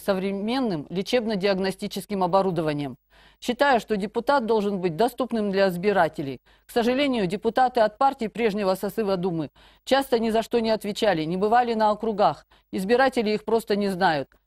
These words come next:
Обещаю абсолютную доступность, еженедельный приём избирателей округа. Только самое,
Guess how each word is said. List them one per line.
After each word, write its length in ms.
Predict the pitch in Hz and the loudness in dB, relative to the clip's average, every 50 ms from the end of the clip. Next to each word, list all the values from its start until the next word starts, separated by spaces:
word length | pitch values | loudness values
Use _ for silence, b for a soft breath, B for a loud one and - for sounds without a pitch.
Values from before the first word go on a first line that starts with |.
| _ _ | _ _
Обещаю 500 | - 196 202 247 233 - 302 285 285 269 | -2 -2 0 0 0 2 2 4 4 4
абсолютную 540 | 254 - - 247 240 233 254 240 226 240 233 | 2 2 2 0 0 0 0 -2 -2 -2 0
доступность, 720 | 196 233 226 - - 226 202 - - 165 147 - _ _ - | 0 0 0 -2 -4 -6 -6 -6 -6 -8 -8 -8 _ _ -8
еженедельный 720 | - 202 196 226 240 247 247 208 247 277 269 254 240 240 | -6 -4 -2 -2 -2 -2 -2 0 0 0 0 0 0 -2
приём 340 | - - 220 226 226 220 214 | -2 -2 -2 0 0 0 -2
избирателей 560 | 190 180 202 208 220 214 208 - 196 196 202 | -2 0 2 2 2 2 2 0 -2 0 2
округа. 480 | 196 185 165 - 175 165 143 147 127 - b b b b b b b b _ _ | 0 0 0 -4 -6 -6 -6 -8 -10 -12 b b b b b b b b _ _
Только 300 | - 247 254 254 285 262 | 0 0 2 2 0 0
самое, 440 | - 302 277 277 277 269 262 247 - | 2 2 2 2 2 2 2 2 2